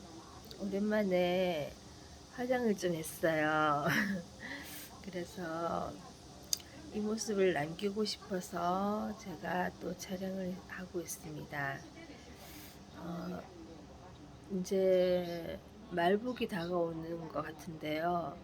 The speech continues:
오늘은 이천이십삼 년 팔월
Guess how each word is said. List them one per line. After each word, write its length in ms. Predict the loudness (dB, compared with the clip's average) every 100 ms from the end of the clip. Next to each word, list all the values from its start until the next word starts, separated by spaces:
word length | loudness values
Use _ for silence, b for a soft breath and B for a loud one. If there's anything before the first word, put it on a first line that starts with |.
| B B B B B B -4
오늘은 520 | 2 4 6 4 2
이천이십삼 1300 | -2 -4 -2 2 4 2 0 -4 -4 -4 -2 0 2
년 420 | 2 4 4 2 0
팔월 720 | -2 0 2 4 4 0